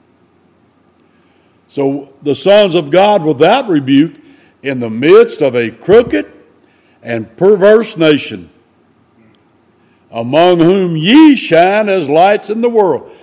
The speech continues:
Boy, you think about that. A crooked, I think I told you that Greek word is scolios.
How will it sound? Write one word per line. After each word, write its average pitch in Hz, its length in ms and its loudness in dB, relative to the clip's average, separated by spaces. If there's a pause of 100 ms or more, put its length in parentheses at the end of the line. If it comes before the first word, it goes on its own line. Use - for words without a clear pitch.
(260)
Boy, 320 260 2
you 269 200 0
think 330 340 -4
about 175 400 -2
that. 143 520 -6 (1300)
A 156 160 -4
crooked, 233 760 -2 (440)
I - 40 -20
think 135 200 -6
I 143 100 0
told 170 340 -4
you 202 100 -10
that 165 240 -2
Greek 165 300 -8
word 208 260 -4
is 214 100 -12
scolios. - 1200 -4